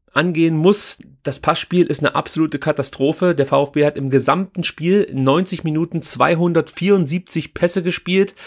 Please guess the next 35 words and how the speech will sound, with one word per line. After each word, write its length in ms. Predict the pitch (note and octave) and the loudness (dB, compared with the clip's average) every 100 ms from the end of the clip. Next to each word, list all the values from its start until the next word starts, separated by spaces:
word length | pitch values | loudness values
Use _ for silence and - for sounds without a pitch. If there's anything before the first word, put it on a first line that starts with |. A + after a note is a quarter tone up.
| - | -12
Davon 400 | - B2 E3 F3 | -6 0 0 0
kamen 300 | E3 D#3 D3 | 0 -2 0
gerade 380 | C#3 C3 C3+ D3+ | -2 2 2 0
mal 200 | C#3+ C3+ | -2 -2
hundertachtundsiebzig 1300 | D#3 F#3 F3 - D#3+ - - D3+ B2+ E3 - C#3 C3+ | 0 0 0 0 -4 -4 -2 -2 -2 -6 -4 -4 -2
an. 240 | C3 E3+ F#3 - - - - | -2 -2 -4 -10 -20 -12 0
Wenn 100 | C#3 | 2
man 140 | D3+ | 4
das 160 | C#3+ C#3 | 2 2
Ganze 340 | C#3+ D#3 D3+ | 0 2 2
auf 160 | C3+ C3+ | 2 -2
die 160 | C#3 | -4
gefährliche 800 | C3 C3 - F3 F#3 E3+ C#3+ C3+ | -4 -2 0 2 2 0 -2 -4
Zone 420 | - E3+ F3+ E3+ | -2 2 4 2
des 140 | B2+ B2 | 0 0
Spielfelds 580 | - F#3 F#3 C3 A#2 - | 0 0 2 2 0 -2
beschränkt, 540 | A#2+ - B2+ D#3+ - | -6 -2 -2 -2 -2
nämlich 280 | B2+ B2+ - | -2 -2 -2
auf 180 | B2 - | -4 -2
das 140 | B2+ | -4
Angriffsdrittel, 840 | C#3+ F#3+ D3+ C#3 - C3+ D#3 D3+ - | -2 0 0 -2 -2 0 0 -2 -6
kamen 360 | - C3 C3+ C3+ | -4 -2 0 -2
gerade 360 | B2 A#2+ C#3 | 0 2 2
mal 260 | C3+ B2+ B2+ - | 4 2 0 0
einundvierzig 800 | C#3+ F3+ C3+ - A#2 - G#2+ - | 2 4 2 0 -6 -6 -12 -6
Pässe 260 | G#2+ G#2 | -4 -2
an. 280 | G#2 B2 C3+ - - - - _ | -2 -2 -4 -14 -20 -20 -20 _
Und 180 | - A#2 | -8 -2
wenn's 240 | A#2+ B2+ - | 0 0 2
dann 440 | C3 B2 A#2+ - _ | 2 2 0 -4 _
wirklich 320 | C#3 - B2+ - | -8 -4 -4 -2
völlig 280 | C#3 C#3+ | -2 0
absurd 340 | B2+ - C#3+ B2+ | -2 0 0 4
werden 220 | B2+ A#2+ | 2 2
soll, 320 | A#2+ A#2+ A#2+ | 2 2 2